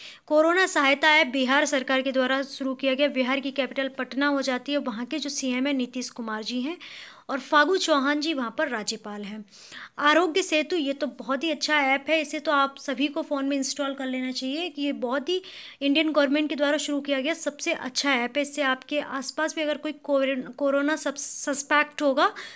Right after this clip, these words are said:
तो उसका आपको जो है नोटिफिकेशन मिल जाएगा। उस, उसमें जो वाइब्रेशन है वो आपका बीट होने लगेगा या फिर उसमें कुछ रिंग है वो आपको सुनाई देने लगेगी, मतलब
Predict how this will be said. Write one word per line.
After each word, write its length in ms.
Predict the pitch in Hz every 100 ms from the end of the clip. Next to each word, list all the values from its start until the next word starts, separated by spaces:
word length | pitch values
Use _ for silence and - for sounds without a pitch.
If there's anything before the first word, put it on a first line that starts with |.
| -
तो 60 | 302
उसका 240 | 285 330
आपको 460 | 294 277 359 381 370 - - -
जो 180 | 254 277
है 160 | 294 330
नोटिफिकेशन 600 | 277 285 285 294 330 320
मिल 200 | 294 277
जाएगा। 300 | 277 285 330
उस, 260 | 294 - - 220 214 - 254
उसमें 260 | - 320
जो 340 | 320 294 214 214 - _ - - _ _ 202 - _ 160 208 226
वाइब्रेशन 640 | 226 277 269 311 - 381
है 160 | 330 339
वो 140 | 320
आपका 280 | 311 294 311
बीट 280 | 247 262 262
होने 160 | 269
लगेगा 340 | 269 262 269 320
या 200 | 294 269
फिर 180 | 269 277
उसमें 280 | 269 285
कुछ 340 | 285 285 - 285 254 - - - 247
रिंग 300 | 240 330 330
है 200 | 285 330
वो 240 | 262 302
आपको 340 | 277 254 - 359
सुनाई 340 | 285 240 262
देने 240 | 240 233
लगेगी, 480 | 226 214 220 214 214 _ _ 247
मतलब 340 | 254 311 254